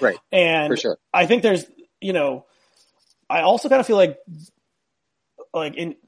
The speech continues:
Speaker 2: in twenty sixteen, like, everyone was just like, "Okay, Hillary's gonna win." Like, we all know, like, in the end, Hillary's gonna win. So I feel like, do, like, did Bernie really get a complete vetting and really have to, like, hold up under the pressure, uh, for real? Like, I,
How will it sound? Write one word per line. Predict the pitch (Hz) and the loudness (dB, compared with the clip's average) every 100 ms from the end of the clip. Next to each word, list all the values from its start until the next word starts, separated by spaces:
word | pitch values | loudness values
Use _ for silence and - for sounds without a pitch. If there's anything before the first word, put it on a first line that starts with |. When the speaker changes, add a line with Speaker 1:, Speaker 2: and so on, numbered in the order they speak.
| _ | _
Speaker 2:
in | - 160 147 - _ | -14 -14 -14 -18 _
twenty | - 262 | -8 -6
sixteen, | 254 - 220 175 | -6 -6 -4 -4
like, | 147 | -2
everyone | 160 165 156 | -2 -2 -2
was | 151 | -4
just | 143 139 | -8 -6
like, | 143 | -6
"Okay, | 143 147 | -6 -6
Hillary's | 123 170 151 139 151 | -4 -2 -2 -4 -8
gonna | 117 | -10
win." | 107 110 - 95 | -10 -14 -18 -12
Like, | 117 113 | -10 -10
we | 131 | -8
all | 139 160 160 151 | -4 0 0 -2
know, | 135 127 127 | -4 -4 -4
like, | 123 113 | -6 -8
in | 170 | -8
the | 190 170 | -4 -2
end, | 160 160 156 143 _ | -2 -4 -6 -8 _
Hillary's | - 160 151 | -8 -6 -6
gonna | 151 147 | -4 -4
win. | 127 120 | -6 -4
So | 170 | -4
I | 160 | -2
feel | 233 | -2
like, | 240 175 - _ _ - 214 | 0 -2 -4 _ _ -20 -18
do, | 170 170 | -8 -6
like, | 139 | -6
did | 139 131 | -8 -2
Bernie | 165 165 | -2 -2
really | 127 151 180 | -6 -2 -2
get | 165 180 175 151 | 4 4 4 -2
a | |
complete | - 175 - - 170 - - _ _ _ - | -4 -6 -6 -6 -6 -6 -18 _ _ _ -8
vetting | 139 156 156 156 147 | -2 2 2 0 -4
and | 143 127 | -6 -6
really | 135 147 147 131 | -4 -2 -2 -2
have | 147 - | -4 -4
to, | - 135 | -8 -6
like, | 127 127 | -4 -4
hold | 156 143 | -4 -2
up | 139 | -2
under | 135 127 | -4 -8
the | |
pressure, | - 143 - 143 135 - _ _ _ _ _ _ | -8 -6 -4 -6 -6 -10 _ _ _ _ _ _
uh, | 135 135 127 - _ _ _ - | -4 -2 -4 -8 _ _ _ -16
for | 147 | -8
real? | 139 220 240 | 0 6 8
Like, | 160 143 | 8 6
I, | 123 147 135 | 4 0 -2